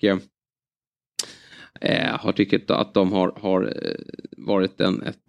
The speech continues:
profilrikt lag. Men, eh, ja, vi får se vad, eh, vilken, vilken väg de tar. Jag såg att, eh, Victor Orta här, sportchefen, lämnar också då.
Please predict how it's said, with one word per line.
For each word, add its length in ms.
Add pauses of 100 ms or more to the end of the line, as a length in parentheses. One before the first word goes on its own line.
(480)
profilrikt 1080
lag. 380
Men, 380
eh, 60
ja, 360
vi 120
får 80
se 160
vad, 440
eh, 140 (720)
vilken, 360 (100)
vilken 560
väg 340
de 260
tar. 160
Jag 80
såg 180
att, 140
eh, 120
Victor 240 (120)
Orta 220
här, 140
sportchefen, 720
lämnar 400
också 280
då. 160